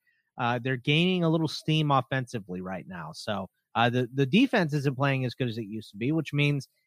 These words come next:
that the Minnesota side is, uh, viable on this, uh, in this game as well. So yeah, I'm with Trubisky, Allen Robinson, you can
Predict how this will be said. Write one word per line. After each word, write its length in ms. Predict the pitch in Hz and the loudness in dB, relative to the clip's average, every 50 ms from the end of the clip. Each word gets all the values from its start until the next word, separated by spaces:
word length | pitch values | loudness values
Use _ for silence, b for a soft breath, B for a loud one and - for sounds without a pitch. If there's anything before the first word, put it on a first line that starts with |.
| _ - - | _ -8 -6
that 100 | 120 - | -4 -2
the 80 | 151 | 0
Minnesota 480 | 139 147 156 170 151 - 180 226 277 247 | 2 4 4 4 4 4 2 2 2 0
side 420 | - - - 95 82 82 80 - _ _ _ _ _ _ - | -2 0 0 0 0 -2 -8 -10 _ _ _ _ _ _ -4
is, 360 | 113 113 113 113 117 110 - | -2 -2 0 0 -2 -4 -2
uh, 240 | 123 113 113 110 110 | -2 0 0 0 0
viable 500 | 98 113 107 107 110 107 95 107 107 110 | -2 -2 -2 -2 -2 -4 -4 -4 -4 -4
on 300 | 92 107 113 110 110 110 | -4 -4 -4 -4 -4 -4
this, 360 | 110 110 101 - - - _ _ - 107 | -4 -4 -6 -6 -10 -16 _ _ -10 -8
uh, 320 | 104 101 98 98 98 98 92 - - | -6 -4 -4 -4 -6 -6 -8 -10 -8
in 140 | 120 120 120 | -6 -6 -4
this 160 | 117 107 - | -4 -6 -8
game 220 | - 117 107 104 101 | -8 -8 -8 -8 -8
as 100 | 101 - - | -10 -8 -2
well. 280 | 131 151 160 139 117 | 0 2 2 2 0
So 320 | - - - 107 101 101 - _ _ _ _ - | -2 -6 -6 -4 -4 -4 -6 _ _ _ _ 0
yeah, 260 | - 202 220 135 107 | 4 4 4 4 4
I'm 200 | 104 127 170 208 | 4 4 4 4
with 180 | 180 131 117 104 _ - - | 4 2 2 0 _ -8 -8
Trubisky, 680 | 113 95 - - 190 190 - - - 196 196 190 165 - _ _ _ _ _ _ _ _ _ - | -8 -2 4 6 6 6 6 2 0 2 2 2 2 0 _ _ _ _ _ _ _ _ _ 0
Allen 200 | 139 180 220 233 | 2 2 4 6
Robinson, 500 | 220 214 208 202 208 185 - - 190 180 - | 6 6 6 4 2 0 0 0 0 0 0
you 100 | 170 151 | -2 -2
can 160 | - 160 139 | -2 -4 -4